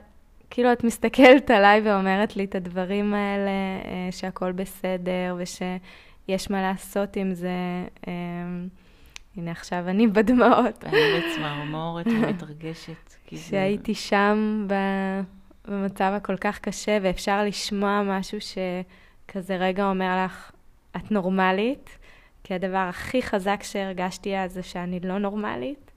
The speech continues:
Speaker 1: אמ, אפילו במילים יותר, אה, קשות זה שאני משוגעת, ומשהו פשוט, אה, התחרפן לי במוח.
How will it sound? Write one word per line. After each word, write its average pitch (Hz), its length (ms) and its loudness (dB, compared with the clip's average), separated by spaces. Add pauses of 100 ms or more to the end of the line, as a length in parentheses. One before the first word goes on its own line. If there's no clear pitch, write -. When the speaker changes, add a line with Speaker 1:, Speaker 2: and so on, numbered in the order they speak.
(920)
Speaker 1:
אמ, 190 60 -6 (1200)
אפילו 196 340 -6
במילים 190 440 0
יותר, 185 440 -2
אה, 180 460 -4
קשות - 360 -8
זה 175 80 -6
שאני 175 320 -6
משוגעת, 202 920 -2
ומשהו 175 540 -8
פשוט, 185 380 -10 (1040)
אה, 180 40 -8 (680)
התחרפן 208 600 -2
לי 208 100 0
במוח. 180 680 -2